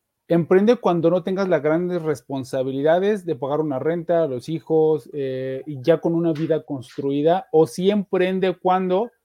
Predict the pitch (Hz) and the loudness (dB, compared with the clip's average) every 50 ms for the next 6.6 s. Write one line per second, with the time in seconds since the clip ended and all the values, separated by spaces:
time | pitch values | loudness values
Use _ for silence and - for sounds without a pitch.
0 | _ _ _ 151 147 127 - - 151 151 151 - 165 175 170 180 190 185 185 175 | _ _ _ -4 -4 -2 0 2 2 2 2 2 0 0 0 0 0 0 0 0
1 | - - 151 151 - 147 147 156 165 180 180 175 170 156 - - 170 180 190 185 | 0 -2 -4 -2 0 2 2 2 2 2 0 -2 -2 -2 2 4 4 4 4 2
2 | 170 160 160 151 160 160 156 151 139 123 120 160 160 151 151 143 139 135 127 135 | 0 0 0 0 0 -2 -2 -4 -6 -4 -2 0 2 2 2 2 0 -2 -4 -4
3 | 123 131 143 147 151 156 165 156 - - 143 135 123 - _ _ _ _ _ _ | -6 -6 -6 -4 -4 -4 -4 -6 -6 -6 -6 -6 -6 -10 _ _ _ _ _ _
4 | _ - 160 160 160 - - - 151 156 165 175 180 180 180 175 175 - _ _ | _ 2 2 2 2 0 0 2 4 6 6 6 6 4 0 -2 -2 -6 _ _
5 | _ - 143 139 135 135 139 139 147 135 - 160 170 170 170 160 165 - 160 143 | _ -12 -10 -8 -8 -8 -6 -6 -6 -4 -2 -2 -2 -2 -4 -6 -6 -8 -8 -10
6 | 151 123 127 123 123 131 135 127 _ 127 120 | -12 -12 -12 -10 -8 -8 -10 -10 _ -14 -14